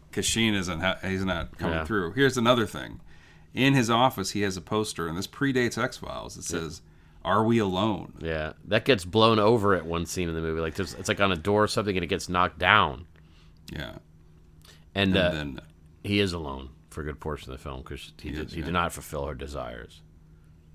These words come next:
Speaker 1: Zane Zeminski in this, Nick. That's Charlie's name. Give me a rating on that from one to ten here.
Speaker 2: At least a seven.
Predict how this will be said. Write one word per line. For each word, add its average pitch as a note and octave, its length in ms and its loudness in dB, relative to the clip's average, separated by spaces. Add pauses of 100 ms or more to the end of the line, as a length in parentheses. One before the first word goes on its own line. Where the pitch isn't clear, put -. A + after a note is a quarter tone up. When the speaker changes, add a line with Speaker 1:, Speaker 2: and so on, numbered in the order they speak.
(680)
Speaker 1:
Zane G#3 360 4
Zeminski F#3+ 680 2
in D#2 140 -4
this, D#2+ 260 -12
Nick. F2+ 240 -6
That's G2 260 -6
Charlie's G2 440 -2
name. A#2 400 -2 (1000)
Give D#3+ 140 0
me E3+ 140 6
a A#2 40 6
rating F#2+ 380 2
on D#2+ 160 -10
that D#2+ 220 -12
from F2 160 -10
one E2+ 180 -8
to E2+ 100 -8
ten D#2+ 260 -8
here. D#2 320 -10 (680)
Speaker 2:
At F#2+ 140 2
least A2+ 280 2
a F#2 40 -6
seven. A2 520 -2